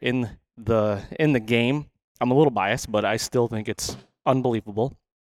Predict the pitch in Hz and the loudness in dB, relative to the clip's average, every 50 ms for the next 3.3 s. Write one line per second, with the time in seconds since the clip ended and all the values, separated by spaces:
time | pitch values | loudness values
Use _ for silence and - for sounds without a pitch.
0 | _ _ _ _ _ _ _ _ - - - - 127 127 123 117 123 120 120 117 | _ _ _ _ _ _ _ _ -20 -12 -2 4 4 4 6 6 4 2 2 0
1 | 117 - 120 107 107 117 117 - - 127 113 107 110 113 110 104 - - - - | 0 -2 -2 -2 -2 -2 -4 -2 0 2 2 4 4 2 2 0 -2 -10 -20 -20
2 | - - - - - - 135 160 180 170 - - 123 113 107 - - - - 104 | -20 -20 -20 -12 0 4 6 6 6 6 4 2 2 2 0 -2 -6 -4 -4 -6
3 | - - - - - | -6 -6 -12 -14 -14